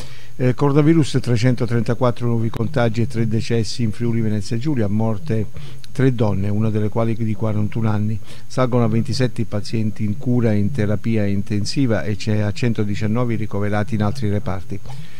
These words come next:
Sono stati rilevai-, rilevati ieri trecentotrentaquattro nuovi contagi a fronte di tremila e ottantasette tamponi eseguiti e ci sono stati tre decessi da covid diciannove, appunto.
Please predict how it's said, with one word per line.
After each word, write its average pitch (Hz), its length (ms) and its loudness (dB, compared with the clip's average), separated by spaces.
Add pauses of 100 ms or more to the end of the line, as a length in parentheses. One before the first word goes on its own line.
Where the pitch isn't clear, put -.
(120)
Sono 131 180 0
stati 113 300 0
rilevai-, 120 580 2
rilevati 117 720 0
ieri 120 360 0
trecentotrentaquattro 107 1080 -2
nuovi 113 280 0
contagi 117 640 0 (380)
a 127 120 0
fronte 135 420 0
di 113 160 0
tremila 117 480 0
e 117 140 -2
ottantasette 113 640 0
tamponi 107 460 0
eseguiti 110 560 0 (500)
e 135 100 2
ci 123 140 0
sono 113 140 2
stati 113 320 0
tre 123 200 0
decessi 110 600 0
da 110 180 0
covid 117 380 0
diciannove, 104 640 0
appunto. 101 460 -4